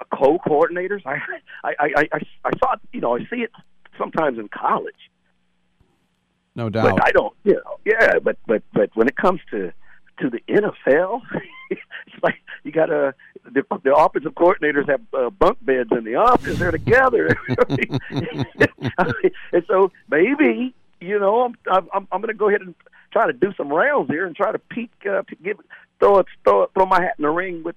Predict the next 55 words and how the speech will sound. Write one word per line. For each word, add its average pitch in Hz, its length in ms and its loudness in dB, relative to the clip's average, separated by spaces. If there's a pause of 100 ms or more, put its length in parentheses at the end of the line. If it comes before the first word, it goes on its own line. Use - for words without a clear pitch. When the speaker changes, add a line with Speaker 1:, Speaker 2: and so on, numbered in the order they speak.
Speaker 1:
uh, 160 360 -2 (120)
the 143 100 -4
offensive 180 320 0
coordinator 170 400 2
for 165 80 -2
Buffalo. 196 600 2
Maybe 175 360 -6
he, 170 140 -12 (120)
I - 60 2
mean, 214 120 2
he 220 60 0
worked 151 360 2
with 170 120 0 (120)
Tua 143 300 -2
at 131 60 -2
Alabama. 117 640 -6 (100)
I, 110 160 -8
I'm 113 120 -4
just, 139 240 -4
uh, 151 240 0 (200)
looking - 280 0
that 165 180 0
up. 277 140 0 (400)
Brian 175 380 -4
Daboll, 220 420 0 (220)
can 202 220 -2
we 247 100 -10
get 240 320 2
him? 240 300 -2
I 143 40 -6
mean, 180 200 -8
maybe 185 260 -4
he 214 80 -6
could, 151 240 -16 (220)
could 170 180 -8
take 196 160 2
him 143 140 -16 (200)
to 180 80 0
the 131 120 0
next 170 340 -10
level 156 480 0
and 117 160 -6
make 147 160 -4
people 156 320 -8
say, 143 140 -2
"Hey, 165 360 -4
we 160 120 -8
don't 156 200 -4
need 101 140 -10
a - 60 -12
Justin 120 380 -12
Herbert." 196 260 2
Wait 98 140 -6
a - 20 -16
minute, 98 180 -10